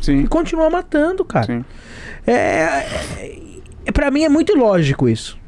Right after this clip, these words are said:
Speaker 2: É muito ilógico. Né? Como a religião, como a, a, o ser humano,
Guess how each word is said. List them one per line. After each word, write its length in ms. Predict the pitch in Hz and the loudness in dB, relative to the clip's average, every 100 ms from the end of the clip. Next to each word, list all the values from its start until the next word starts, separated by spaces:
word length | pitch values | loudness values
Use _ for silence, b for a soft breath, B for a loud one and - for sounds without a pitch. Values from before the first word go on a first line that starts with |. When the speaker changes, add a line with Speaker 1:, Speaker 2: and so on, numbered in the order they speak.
| - - - - | -20 -18 -16 0
Speaker 2:
É 80 | 185 | 2
muito 220 | 247 262 | 2 2
ilógico. 500 | 196 139 120 - - - - B B B B - | 2 2 0 -8 -14 -16 -16 B B B B 0
Né? 140 | 185 | 0
Como 280 | - 220 247 | 2 2 2
a 40 | |
religião, 680 | 214 220 220 170 170 190 226 | 2 4 4 4 4 4 2
como 400 | 226 240 254 262 | 2 0 2 2
a, 560 | 208 202 202 185 175 160 156 160 156 151 143 | 2 2 4 2 2 0 0 2 2 2 0
a, 40 | - | -2
o 80 | |
ser 280 | - - 226 | -4 0 2
humano, 640 | 202 165 180 247 240 147 | 4 4 4 4 2 0